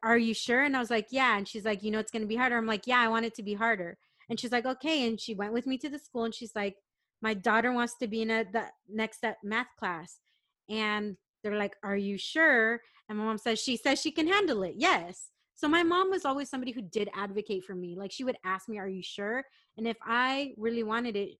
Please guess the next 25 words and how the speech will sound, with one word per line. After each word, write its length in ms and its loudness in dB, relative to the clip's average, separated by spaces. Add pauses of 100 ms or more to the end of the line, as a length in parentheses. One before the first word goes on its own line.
my 140 -4
mom 380 -2
would, 160 -6 (120)
would 220 -8
advocate 500 -4
for 100 -10
me 180 -6
in 120 -6
that. 240 -6
And 220 -10 (400)
I 100 0
did. 300 4
And 140 2
freaking, 400 -2
I 100 2
got 240 4
a 40 -2
B 320 6
in 100 4
the 80 0
class. 500 2
I 60 4
had 140 0
no 340 2
problem. 760 -2